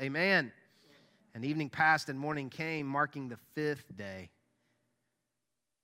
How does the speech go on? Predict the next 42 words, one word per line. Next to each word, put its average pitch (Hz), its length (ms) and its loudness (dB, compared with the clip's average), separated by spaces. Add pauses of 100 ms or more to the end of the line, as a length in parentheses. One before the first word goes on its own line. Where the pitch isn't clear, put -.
(120)
Then 196 180 4
God 165 260 8
said, 160 260 0
verse 156 160 -2
twenty-four, 185 520 0
"Let 240 160 2
the 208 120 0
earth 170 200 2
produce 170 380 -2
every 165 240 2
sort 180 300 -2
of 165 60 -4
animal, 170 460 2 (460)
each 202 240 -2
producing 208 360 0
offspring 214 420 6
of 202 60 -2
the 180 80 -2
same 220 320 2
kind, 160 320 4
livestock, 180 580 6
small 185 300 2
animals 175 440 0
that 160 100 -12
scurry 180 320 0
along 175 260 2
the 165 60 -4
ground, 165 340 2
and 139 100 -2
wild 170 320 6
animals." 170 500 0 (300)
And 156 180 2
this 208 220 4
is 185 180 0
what 202 200 6
happened. 202 380 6
And 156 80 4
all 190 100 10
the 196 80 6
hunters 208 400 4
said, 196 240 6
"Amen." 214 540 8